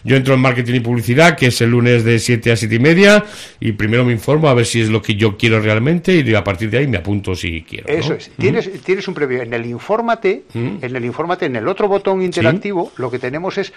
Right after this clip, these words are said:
Speaker 2: un desplegable con todos los ciclos formativos, con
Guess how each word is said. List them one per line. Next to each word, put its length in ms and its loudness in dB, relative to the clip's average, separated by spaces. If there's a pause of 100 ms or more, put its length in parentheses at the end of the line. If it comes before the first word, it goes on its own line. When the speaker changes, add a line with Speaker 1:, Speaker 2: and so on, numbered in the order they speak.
(160)
Speaker 2:
un 160 -6
desplegable 560 -4
con 220 -6
todos 240 0
los 180 0
ciclos 320 -4
formativos, 720 -4 (680)
con 340 2